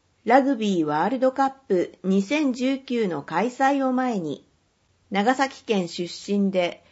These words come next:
早稲田大学ラグビー部で活躍した松瀬学氏が、スポーツを通じて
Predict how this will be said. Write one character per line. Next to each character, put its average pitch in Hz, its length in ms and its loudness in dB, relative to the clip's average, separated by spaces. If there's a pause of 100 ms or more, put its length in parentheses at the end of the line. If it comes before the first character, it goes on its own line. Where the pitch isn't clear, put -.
(280)
早 196 220 0
稲 254 40 4
田 269 140 4
大 269 220 4
学 202 260 -2
ラ 156 140 0
グ 226 120 -2
ビ 294 220 0
ー - 20 -4
部 277 120 -4
で 190 120 2
活 170 300 -8
躍 208 300 -2
し - 200 -12
た 151 300 0 (200)
松 240 240 -2
瀬 190 220 -2
学 185 400 -2
氏 220 200 -10
が、 165 260 -2 (380)
ス - 140 -20
ポ 262 240 8
ー 262 60 -6
ツ 202 180 -2
を 180 120 0
通 226 320 -4
じ 208 160 -8
て - 340 0